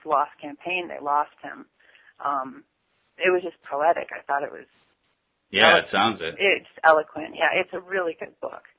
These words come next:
Speaker 1: Um, I think she's,
Speaker 2: Wow.
Speaker 1: I think she's pretty amazing. Yeah, I, she's another person I would, I mean, Richard Tuttle was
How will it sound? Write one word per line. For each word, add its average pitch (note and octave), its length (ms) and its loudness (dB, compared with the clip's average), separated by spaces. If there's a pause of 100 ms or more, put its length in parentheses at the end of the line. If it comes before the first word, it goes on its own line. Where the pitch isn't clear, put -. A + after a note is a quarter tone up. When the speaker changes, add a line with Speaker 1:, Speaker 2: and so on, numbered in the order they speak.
(540)
Speaker 1:
Um, - 400 -18 (1500)
I D#3+ 120 -2
think F#3 240 -12
she's, - 80 -10
Speaker 2:
Wow. - 400 4
Speaker 1:
I - 60 -2
think F3 140 -8 (120)
she's F#3 160 -18
pretty F#3 240 -6
amazing. D#3+ 560 -10
Yeah, D#3+ 240 4 (240)
I, E3 240 -4 (240)
she's C4 160 -6
another G#3 280 0
person D#3+ 360 -10
I D3 160 -4
would, D3+ 120 -12 (360)
I F#3+ 60 -12
mean, F#3+ 100 0
Richard G#3+ 400 2
Tuttle F#3 240 6
was E3+ 80 -4